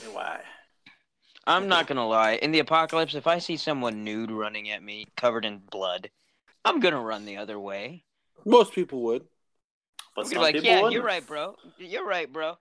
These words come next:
Speaker 2: Y-, this is all your place."
Speaker 1: But
Speaker 2: He's
Speaker 1: think
Speaker 2: gonna be like, "Drop your bag." I'm like, "All right, whatever, man. Have a good one."
Speaker 1: Think of how dumb people are, though. Most people would run the other way. There'd be a percentage of people
Speaker 3: Yeah.
Speaker 1: that would fight. But there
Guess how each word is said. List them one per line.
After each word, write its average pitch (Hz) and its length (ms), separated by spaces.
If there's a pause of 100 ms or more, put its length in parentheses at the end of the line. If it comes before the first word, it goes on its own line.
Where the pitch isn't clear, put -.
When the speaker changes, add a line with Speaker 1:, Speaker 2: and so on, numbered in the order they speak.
Speaker 2:
Y-, - 80 (220)
this 202 220
is 202 140
all 180 180
your 156 180
place." 151 460 (320)
Speaker 1:
But 143 120
Speaker 2:
He's - 60
Speaker 1:
think 233 120
Speaker 2:
gonna 160 100
be 151 60
like, - 80
"Drop 226 300
your 220 140
bag." 190 480
I'm 139 140
like, - 260
"All 180 120
right, 185 280
whatever, 175 420
man. 131 260
Have - 140
a - 60
good 127 180
one." 120 180 (300)
Speaker 1:
Think 170 180
of 196 120
how 151 260
dumb 131 340 (100)
people 113 300
are, 143 200
though. 95 360 (1000)
Most 123 340
people 185 380
would 135 100
run 113 180
the 117 120
other 117 200
way. 95 300 (520)
There'd 107 220
be 113 120
a 107 60
percentage 107 520
of 104 100
people 113 200
Speaker 3:
Yeah. 107 60
Speaker 1:
that 107 120
would 101 120
fight. - 360 (520)
But 131 180
there 156 180